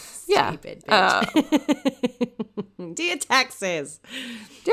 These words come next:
Speaker 1: d-, I'm, that's my one. So I, that's my main, that's my goal for my lockdown, is to get my taxes all
Speaker 2: Mm.
Speaker 1: done.
Speaker 2: Nice.
Speaker 1: 'Cause I always complain that I don't have time to do it. And, uh, yeah, okay, so I'm doing other stuff and I'm working and things. But, like, if I put a portion of, like,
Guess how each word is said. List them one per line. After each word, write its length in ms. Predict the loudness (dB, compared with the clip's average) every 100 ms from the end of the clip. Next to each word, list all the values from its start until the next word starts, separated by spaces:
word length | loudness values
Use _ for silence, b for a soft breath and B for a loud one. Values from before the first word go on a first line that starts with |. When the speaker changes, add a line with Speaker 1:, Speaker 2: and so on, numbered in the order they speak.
| 6
Speaker 1:
d-, 100 | 6 6
I'm, 260 | 6 8
that's 220 | 6 4
my 200 | 2 2
one. 280 | 4 2 0
So 180 | 4 6
I, 140 | 6
that's 320 | 4 2 0 -2
my 120 | -2
main, 240 | 0 0 0
that's 200 | 0 0
my 160 | -2
goal 520 | 4 6 6 6 0 _ _ _
for 200 | -4 -4
my 260 | -2 -4 -2
lockdown, 480 | -4 -2 -2 -2 -8 -16
is 100 | -6
to 40 |
get 100 | -2
my 100 | -2
taxes 360 | -4 -6 -4 -2
all 120 | 0
Speaker 2:
Mm. 20 |
Speaker 1:
done. 220 | 0 -4 -10 -20 _ _ _
Speaker 2:
Nice. 320 | -10 -10 -12 _ _
Speaker 1:
'Cause 160 | 0 4
I 60 |
always 180 | 6 6
complain 380 | 2 0 2 2
that 80 | 2
I 40 |
don't 120 | 4
have 100 | 4
time 160 | 2 0
to 100 | 4
do 120 | 4
it. 260 | 4 2 0
And, 440 | 0 0 -2 -4 2
uh, 40 |
yeah, 240 | 4 6 4
okay, 200 | 2 -4
so 120 | -4
I'm 80 | -4
doing 180 | -2
other 140 | -2 0
stuff 200 | -2 -2
and 120 | -4
I'm 80 | 2
working 340 | 2 0 -8
and 100 | -6
things. 240 | -6 -6 -4
But, 140 | -2
like, 200 | 0 -2
if 100 | 0
I 80 | 0
put 180 | 2 0
a 60 |
portion 440 | 2 0 2 -2 -2
of, 80 |
like, 300 | 0 0 -2